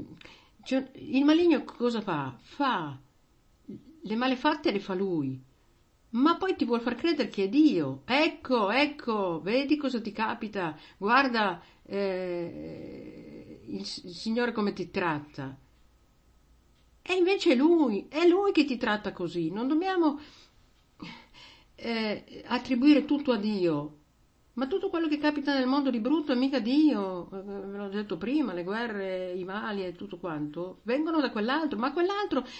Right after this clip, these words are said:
vuol girare la frittata, e, e, e,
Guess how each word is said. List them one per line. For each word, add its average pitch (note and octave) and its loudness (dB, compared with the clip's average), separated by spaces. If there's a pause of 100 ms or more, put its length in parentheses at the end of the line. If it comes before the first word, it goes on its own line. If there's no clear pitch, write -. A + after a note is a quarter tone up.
(140)
vuol A3 0
girare A#3+ 0
la G3+ -2
frittata, G#3 -4 (300)
e, - -6
e, G3 -6
e, F#3+ -4